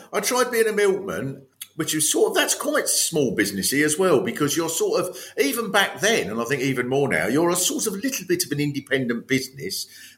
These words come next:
that gets the milk from the dairy, and you sort of sell it as you want, really. You can almost charge your own prices, you know. Uh, and, and that was quite fun, but I was not very good at that, really, either. I was no good at that sort of thing. I once, um, I once forgot a whole street.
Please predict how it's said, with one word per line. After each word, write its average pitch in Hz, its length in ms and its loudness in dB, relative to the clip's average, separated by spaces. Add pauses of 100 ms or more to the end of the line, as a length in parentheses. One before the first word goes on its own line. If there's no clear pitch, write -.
that 104 300 2
gets 117 300 2
the 113 100 -4
milk 107 280 2
from 101 140 -10
the 104 80 -2
dairy, 98 560 2
and 104 140 -2
you 110 100 -4
sort 392 460 0
of 147 80 -2
sell 147 260 2
it 139 100 4
as 131 160 0
you 135 120 -6
want, 175 260 -4
really. 170 220 -2
You 151 100 0
can 165 100 -6
almost 220 320 0
charge 135 300 2
your 127 80 2
own 127 220 0
prices, 131 580 -4
you 110 100 -10
know. 71 120 -12 (600)
Uh, 110 560 2
and, 110 540 0
and 156 160 0
that 156 140 0
was 131 100 -4
quite - 260 -2
fun, 92 160 0
but 107 120 2
I 143 60 6
was 147 140 2
not 151 140 -2
very 131 140 0
good 135 140 0
at - 100 0
that, 76 180 -4
really, 76 260 -8
either. 87 360 -2
I - 20 -8
was 87 140 -8
no 107 120 -8
good 73 180 -16
at 69 80 -16
that - 140 -20
sort - 200 -14
of - 80 -20
thing. 67 160 -20 (280)
I 147 120 4
once, 160 440 2
um, 135 360 2 (640)
I 123 80 2
once 131 520 -4 (520)
forgot - 340 0
a - 80 0
whole 139 220 2
street. - 680 0